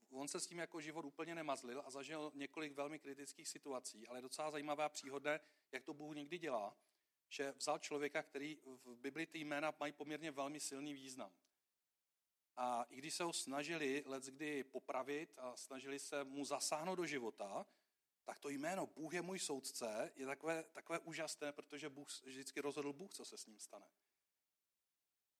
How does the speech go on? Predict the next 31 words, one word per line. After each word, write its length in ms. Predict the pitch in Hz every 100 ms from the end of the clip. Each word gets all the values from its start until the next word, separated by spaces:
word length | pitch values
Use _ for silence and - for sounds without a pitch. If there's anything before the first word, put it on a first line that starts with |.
| _ _ _
Možná 220 | 131 139 147
někteří 440 | 139 143 151 135
znáte 460 | 123 135 143 147 143
příběh, 480 | - 143 139 147
kdy 280 | 139 143 143
on 140 | 139 139
se 100 | 135
svými 280 | - 143
přáteli 520 | 143 - 131 - 147 147
se 260 | - 135 -
odmítl 400 | 127 147 165 170
poklonit 640 | - 147 - 160 165 160 131
zlaté 600 | 123 156 165 160 156 156 - _ _
soše, 460 | - - 151 - 123
kterou 280 | - 135 135
nechal 560 | 135 151 143 143 143 -
král 300 | - 131 143
postavit. 580 | - - - 104 95 - _ _ _ _ _ _ _ _ _ _
A 60 | -
protože 260 | 131 151
se 100 | 151
odmítli 360 | 143 143 156 170
poklonit, 440 | 143 131 139 151
tak 120 | 147 139
je 80 |
hodili 280 | 135 131 147
do 100 | 135
rozpálené 540 | 127 - 131 131 131 131
pece. 340 | 123 - - _ _ _ _ _ _ _ _ _ _ _ _ _ -
A 60 |
někteří 500 | 117 - 233 170 156